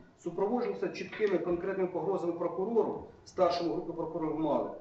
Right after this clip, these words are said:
поскаржитися до керівника спеціалізованої прокуратури Клименка. Суддя не приховує, що хоче навчити прокурора виконувати його обов'язки, і для цього збирається звернутися до безпосередньо керівника прокурора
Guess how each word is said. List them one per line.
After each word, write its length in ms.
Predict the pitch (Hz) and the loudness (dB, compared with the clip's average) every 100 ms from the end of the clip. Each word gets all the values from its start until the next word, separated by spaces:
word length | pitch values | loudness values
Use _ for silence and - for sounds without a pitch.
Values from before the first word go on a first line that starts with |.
| - - | -16 2
поскаржитися 680 | 185 185 226 214 196 185 175 | 2 4 4 4 4 -2 -2
до 120 | 160 | -4
керівника 540 | 170 180 175 185 196 190 | 0 0 0 -2 -2 -2
спеціалізованої 580 | 170 170 170 190 160 | -4 -6 -4 -2 -2
прокуратури 540 | 170 160 160 160 185 156 | -4 -4 -4 -2 -2 -2
Клименка. 600 | 160 160 143 104 - - - - _ - | 0 0 0 -2 -6 -16 -20 -20 _ -14
Суддя 360 | 180 170 240 | -8 0 4
не 140 | 247 240 | 4 4
приховує, 480 | 240 233 214 170 151 | 0 0 0 0 -2
що 120 | 165 | -2
хоче 260 | 202 190 | -2 -2
навчити 380 | 202 196 185 170 | -2 -2 -4 -6
прокурора 540 | 160 160 175 214 214 151 | -6 -6 -4 0 2 2
виконувати 440 | 170 196 196 180 | 0 0 -2 -2
його 240 | 185 175 | -4 -4
обов'язки, 380 | 151 127 113 - 117 - - - | -4 -4 -4 -8 -14 -14 -20 -10
і 60 | 135 | -2
для 160 | 185 | -2
цього 240 | - 247 - | 0 0 0
збирається 460 | - 190 190 170 | 2 2 2 0
звернутися 460 | 160 175 185 160 165 | -2 -4 -4 -6 -6
до 100 | 156 | -6
безпосередньо 600 | 156 156 - 180 202 175 175 | -6 -8 -6 -2 -2 -2 -4
керівника 420 | 170 175 175 175 | -4 -4 0 0
прокурора 580 | 156 151 143 139 139 | 0 -2 0 0 -2